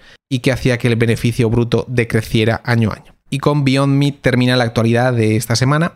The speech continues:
y pasamos al tema del episodio titulado Travesías por el desierto. En general, las acciones se suelen revalorizar cuando las empresas van a mejor. Esto no tiene por qué ser siempre así. Si una empresa está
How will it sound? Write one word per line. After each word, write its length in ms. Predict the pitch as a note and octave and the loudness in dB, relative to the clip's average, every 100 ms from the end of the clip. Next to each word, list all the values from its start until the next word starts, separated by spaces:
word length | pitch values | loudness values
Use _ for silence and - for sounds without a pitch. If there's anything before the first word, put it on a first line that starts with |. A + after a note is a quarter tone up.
| _ | _
y 120 | D3+ | -4
pasamos 340 | D3 C3+ C3 B2+ | -2 0 0 0
al 100 | A#2+ | 0
tema 180 | C3+ | 0
del 120 | C3 C#3 | 2 0
episodio 400 | C#3 C#3 C#3 C3 | 0 0 0 0
titulado 480 | B2 B2 B2+ C3 - - - | 0 0 0 0 -4 -16 -4
Travesías 580 | C3 C3 B2 - B2+ - | -2 0 0 0 -2 0
por 140 | B2 | 0
el 80 | A#2+ | 2
desierto. 440 | A2 - A2 - - - - | 0 -2 -6 -8 -20 -20 -8
En 140 | E3+ | -4
general, 540 | - F3 D3+ C#3 D3 - _ | 0 2 2 0 -2 -8 _
las 320 | - B2 A2+ | -2 0 0
acciones 560 | A#2+ - - D3 C#3 C#3+ | -2 -4 -2 0 0 -2
se 320 | - - - | -4 -8 -6
suelen 420 | A#2 A#2 A#2+ A#2 - | -2 0 2 0 -4
revalorizar 720 | - B2 A2+ A2+ - B2+ B2+ | -2 0 2 0 0 -2 -2
cuando 380 | - A#2 A#2 B2+ | -2 0 2 2
las 180 | A#2 A#2 | 0 -2
empresas 400 | A2 G#2 B2 A#2 | -4 -2 -2 0
van 320 | A2+ A#2+ - _ | 2 0 -4 _
a 60 | A#2+ | -4
mejor. 400 | A#2 - B2 - _ _ | -2 -2 -4 -4 _ _
Esto 240 | - A#2 | -6 0
no 160 | B2 A#2 | 0 0
tiene 240 | A#2 A2+ | 0 0
por 240 | G#2+ - A2 | 0 -2 -4
qué 140 | A#2+ | -2
ser 200 | - A#2+ | 0 0
siempre 280 | A#2 B2 B2+ | 0 0 0
así. 360 | A#2+ F#3 G#3+ _ | 0 -2 -2 _
Si 160 | - A2+ | -8 -2
una 80 | |
empresa 260 | A2 G#2+ B2 | 0 0 -2
está 480 | A2+ - A2+ A2+ | -2 -2 -2 -2